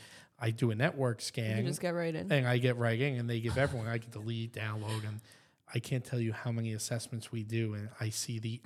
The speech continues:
Speaker 2: How is
Speaker 1: everyone
Speaker 2: that
Speaker 1: flag.
Speaker 2: allowed in, to happen in Windows to begin with?
Speaker 1: Because
Speaker 2: How is
Speaker 1: there
Speaker 2: that
Speaker 1: are
Speaker 2: not, is that a fail safe? Is that the word?
Speaker 1: No, because they're, back in the day, i-, there
Speaker 2: When
Speaker 1: were
Speaker 2: would you need that?
Speaker 1: So
Speaker 2: You
Speaker 1: if
Speaker 2: know, like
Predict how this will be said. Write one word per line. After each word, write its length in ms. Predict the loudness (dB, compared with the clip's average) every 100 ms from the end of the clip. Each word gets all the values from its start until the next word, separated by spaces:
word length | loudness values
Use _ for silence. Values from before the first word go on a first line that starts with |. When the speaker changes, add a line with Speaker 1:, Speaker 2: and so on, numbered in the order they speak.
| 4
Speaker 2:
How 60 | 6
is 40 |
Speaker 1:
everyone 340 | 10 10 10 8
Speaker 2:
that 180 | 8 10
Speaker 1:
flag. 200 | 10 10
Speaker 2:
allowed 440 | 8 6 4 2 2
in, 480 | 2 4 -2 -4 -8 _ _ _ _ _ _ _
to 120 | 2
happen 420 | 6 4 4 2
in 160 | 2 2
Windows 380 | 0 2 0 0
to 100 | 0
begin 380 | 0 2 2 4
with? 160 | 2
Speaker 1:
Because 240 | 4 4 6
Speaker 2:
How 80 |
is 60 | 6
Speaker 1:
there 80 | 8
Speaker 2:
that 140 | 8
Speaker 1:
are 20 | 8
Speaker 2:
not, 100 | 6
is 100 | 4
that 120 | 6 6
a 60 |
fail 360 | 6 6 8 8
safe? 540 | 6 2 2 -2 -6 -6
Is 120 | 2
that 180 | 2 2
the 60 |
word? 340 | 4 4 4 2
Speaker 1:
No, 420 | 2 4 6 6
because 360 | 4 2 2 4
they're, 280 | 4 4 0 -2
back 380 | 0 0 0
in 80 | -4
the 80 | -4
day, 640 | 2 2 2 0 -2 -8 _
i-, 200 | -10 -8 2
there 160 | 4
Speaker 2:
When 300 | 6 8 8
Speaker 1:
were 60 | 8
Speaker 2:
would 180 | 4 4
you 160 | 4
need 340 | 4 2 0 4
that? 340 | 6 6 0
Speaker 1:
So 340 | 2 4 2 -2 4
Speaker 2:
You 100 | 6
Speaker 1:
if 60 |
Speaker 2:
know, 320 | 8 8 8
like 480 | 8 8 6 0 -12